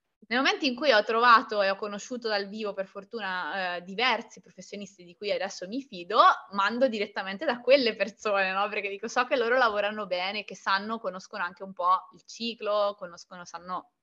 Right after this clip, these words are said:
cosa sta-, cosa stiamo facendo, riusciamo anche a lavorare insieme.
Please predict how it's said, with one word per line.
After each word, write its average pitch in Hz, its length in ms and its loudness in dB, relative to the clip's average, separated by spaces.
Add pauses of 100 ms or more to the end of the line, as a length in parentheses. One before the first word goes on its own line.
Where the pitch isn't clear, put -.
cosa 175 180 -12
sta-, - 220 -20
cosa 180 160 -8
stiamo 175 260 -6
facendo, 202 380 -6
riusciamo 185 260 -8
anche 190 160 -8
a 185 40 0
lavorare 170 280 -2
insieme. 160 580 -6